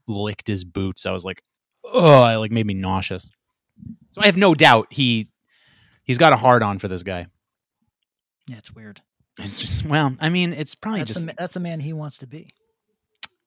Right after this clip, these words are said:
Speaker 1: It's, yeah, I guess so. Yeah, sure.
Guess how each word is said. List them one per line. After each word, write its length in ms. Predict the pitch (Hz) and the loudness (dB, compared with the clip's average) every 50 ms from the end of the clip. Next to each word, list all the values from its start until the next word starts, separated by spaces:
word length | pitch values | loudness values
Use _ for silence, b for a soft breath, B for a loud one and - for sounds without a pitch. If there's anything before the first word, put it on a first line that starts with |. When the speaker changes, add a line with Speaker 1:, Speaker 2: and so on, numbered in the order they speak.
| _ _ _ _ - - - | _ _ _ _ -20 -20 -16
Speaker 1:
It's, 380 | 120 120 113 113 - - - - 113 | -14 -12 -10 -8 -8 -10 -10 -10 -14
yeah, 400 | 123 131 135 139 120 90 85 85 | -16 -6 -2 -2 -2 -2 -4 -8
I 80 | 90 | -12
guess 240 | 87 87 87 85 - | -12 -12 -12 -10 -10
so. 320 | - - - 87 85 87 | -10 -10 -10 -12 -12 -10
Yeah, 300 | 95 101 92 80 82 - - | -10 -10 -10 -10 -12 -16 -16
sure. 300 | - - - 92 82 - | -14 -12 -12 -12 -12 -14